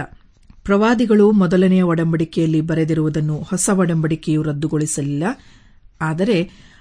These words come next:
ಅವರು ಬರೆದಿರುವುದನ್ನು ಇದು ದೃಢಪಡಿಸಿದೆ. ಮೊದಲನೆಯ ಒಡಂಬಡಿಕೆಯ ಗುರುತುಗಳನ್ನು, ಪ್ರವಾದನೆಗಳನ್ನು ಮತ್ತು ವಾಗ್ದಾನಗಳನ್ನು ದೇವರು ಹೇಗೆ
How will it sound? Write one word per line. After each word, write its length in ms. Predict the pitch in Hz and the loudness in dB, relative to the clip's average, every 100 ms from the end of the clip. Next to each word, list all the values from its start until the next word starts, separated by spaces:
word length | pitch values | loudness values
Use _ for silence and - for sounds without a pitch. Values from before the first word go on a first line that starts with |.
| - | 0
ಅವರು 240 | 180 180 | 2 4
ಬರೆದಿರುವುದನ್ನು 840 | 175 185 226 226 208 185 185 190 220 | 2 2 2 2 2 2 4 2 0
ಇದು 300 | 165 165 156 | -2 -2 -2
ದೃಢಪಡಿಸಿದೆ. 920 | 160 160 160 147 - 151 180 - - - _ 208 | -4 -4 -4 -6 -6 -4 -6 -8 -20 -20 _ -2
ಮೊದಲನೆಯ 460 | 190 240 262 247 | 2 2 4 4
ಒಡಂಬಡಿಕೆಯ 720 | 220 196 190 185 180 175 170 | 4 4 4 2 0 0 0
ಗುರುತುಗಳನ್ನು, 720 | 160 165 170 175 170 160 160 156 | 0 0 -2 -2 -2 0 0 -2
ಪ್ರವಾದನೆಗಳನ್ನು 960 | 156 165 170 185 175 160 160 156 156 | -4 -2 -2 0 0 0 0 0 -2
ಮತ್ತು 340 | 156 160 160 160 | -2 -4 -4 -2
ವಾಗ್ದಾನಗಳನ್ನು 920 | 156 151 147 196 220 165 156 151 147 | -2 -4 -2 0 0 0 -2 -4 -4
ದೇವರು 340 | 160 170 160 151 | -2 0 -2 -4
ಹೇಗೆ 540 | 180 202 196 165 147 | -2 -2 0 -4 -4